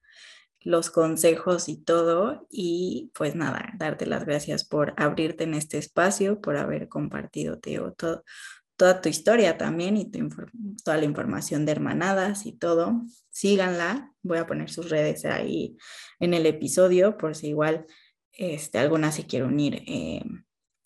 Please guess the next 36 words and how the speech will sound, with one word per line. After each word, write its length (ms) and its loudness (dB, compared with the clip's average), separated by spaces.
en 200 -4
la 100 -4
siguiente 440 -2
marcha 480 0
con 180 -6
Anilú 680 2
o 420 -2
si 220 -6
tienen, 500 -4
este, 460 -12
alguna 540 -4
duda, 260 6
no 160 -4
sé, 140 -4
cualquier 320 -4
cosa, 320 2
voy 140 4
a 100 4
poner 280 0
ahí 200 -2
sus 220 -8
redes 720 2
para 220 -6
que 100 -4
también, 380 -4
este, 300 -6
pues 180 0
la 140 2
puedan 260 0
seguir 320 2
y 60 2
puedan 180 0
escuchar 380 -4
también 260 -4
su 160 -8
podcast. 680 0